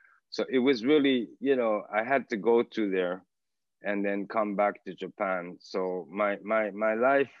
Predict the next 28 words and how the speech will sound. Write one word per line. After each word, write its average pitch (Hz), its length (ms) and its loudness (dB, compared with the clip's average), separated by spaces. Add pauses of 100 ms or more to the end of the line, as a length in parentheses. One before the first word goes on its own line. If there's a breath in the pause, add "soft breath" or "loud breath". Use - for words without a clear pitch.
(160)
my 113 200 -2
life 135 340 2
is 123 180 0
a 113 60 0
mix, 110 640 -4
um, 92 440 -2 (1500)
you 101 140 -6
know, 98 140 -6
going 123 460 4
out 117 300 2
and 104 180 -6 (560)
back 107 320 2
and 104 180 -8
forth 101 540 -4 (440)
to, 95 360 -6
to, 92 280 -6
to 101 80 -8
even 90 400 -8
London, 98 640 -2
U 95 220 -2
K, 98 320 0
I, 92 120 -2
I, 85 320 -8 (280)
back 92 240 -2
in 92 100 -8
the 87 100 -6
nineteen 90 500 -8
ninety-eight 92 760 -4